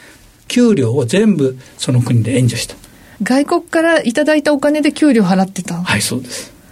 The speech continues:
Speaker 2: じゃあ、援助なくなったら給料払えない？
Speaker 1: 五年終わってお金がなくなったら、国は払えない。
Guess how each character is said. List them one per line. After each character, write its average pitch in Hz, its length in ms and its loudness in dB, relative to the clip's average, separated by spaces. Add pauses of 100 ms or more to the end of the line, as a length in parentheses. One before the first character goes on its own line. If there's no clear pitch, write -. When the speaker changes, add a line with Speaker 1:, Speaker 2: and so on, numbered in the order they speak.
(120)
Speaker 2:
じ 233 120 2
ゃ 233 100 2
あ、 214 100 2
援 294 180 0
助 262 120 4
な 214 120 2
く 220 100 2
な 208 100 4
っ 196 60 -4
た 196 80 0
ら 180 100 0
給 262 180 2
料 202 100 4
払 175 120 -4
え - 20 0
な - 0 -
い？ 156 100 2
Speaker 1:
五 - 20 -
年 147 180 2
終 139 140 0
わ 123 60 -10
っ - 20 -14
て 135 200 -2
お 151 80 0
金 127 240 2
が 120 280 0 (160)
な 135 140 0
く 127 80 -2
な 170 100 2
っ 170 60 -4
た 208 100 0
ら、 160 240 0 (400)
国 156 260 0
は 175 220 0
払 120 360 -4
え 104 60 -2
な - 160 -6
い。 - 80 -20